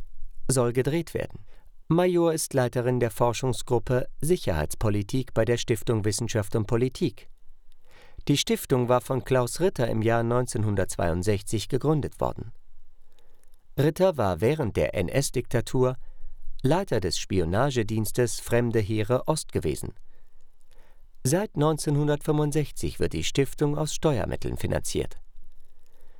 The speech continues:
Die Position von Major passt zur Geschichte ihres Arbeitgebers. Sie will der Ukraine zu einem Sieg verhelfen. Russland muss verlieren. Der alte deutsche Traum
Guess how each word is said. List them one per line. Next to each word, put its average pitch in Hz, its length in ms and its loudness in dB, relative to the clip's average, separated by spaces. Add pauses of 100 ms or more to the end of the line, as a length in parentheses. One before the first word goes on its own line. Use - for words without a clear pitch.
(260)
Die - 80 2
Position 151 640 0
von 85 200 -4
Major 101 500 2 (520)
passt - 340 0
zur 160 140 2
Geschichte - 560 -2
ihres 127 400 0
Arbeitgebers. - 840 -2 (960)
Sie 160 180 4
will 156 140 0
der 151 140 2
Ukraine 123 520 0
zu - 140 0
einem 123 200 2
Sieg 143 260 -2
verhelfen. - 500 -2 (460)
Russland 139 680 2
muss 127 200 2
verlieren. 139 520 0 (1200)
Der - 200 2
alte 180 340 2
deutsche 123 460 0
Traum 107 440 2